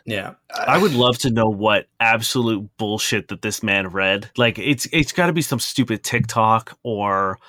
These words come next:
Speaker 1: It's from
Speaker 2: like
Speaker 1: seduction. We all know it's from seduction. It's gotta be, or at least, you know, the, the slightly darker version of seduction.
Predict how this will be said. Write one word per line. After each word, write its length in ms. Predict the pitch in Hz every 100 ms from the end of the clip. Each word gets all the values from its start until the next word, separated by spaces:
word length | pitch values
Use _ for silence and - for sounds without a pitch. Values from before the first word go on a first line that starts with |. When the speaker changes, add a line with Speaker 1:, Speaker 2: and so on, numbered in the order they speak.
| - 180
Speaker 1:
It's 200 | - -
from 180 | 117
Speaker 2:
like 120 | 156 117
Speaker 1:
seduction. 840 | 101 87 - - - - 92 139
We 140 | 208
all 240 | 185 151 127
know 380 | 104 98 98
it's 160 | 107 -
from 260 | - 92 95
seduction. 920 | - 101 - - - - 95 90 87 _ -
It's 180 | 208 -
gotta 340 | 147 110 107
be, 180 | 113 104
or 140 | 135 147
at 60 |
least, 340 | 147 156 143 156
you 80 |
know, 220 | 131 104 107
the, 260 | 127 120 -
the 120 | 135
slightly 580 | 135 - 131 139 131 127
darker 580 | 98 127 117 120 120 104
version 560 | 107 104 110 110 98
of 160 | - 95
seduction. 600 | - 101 98 - 104 110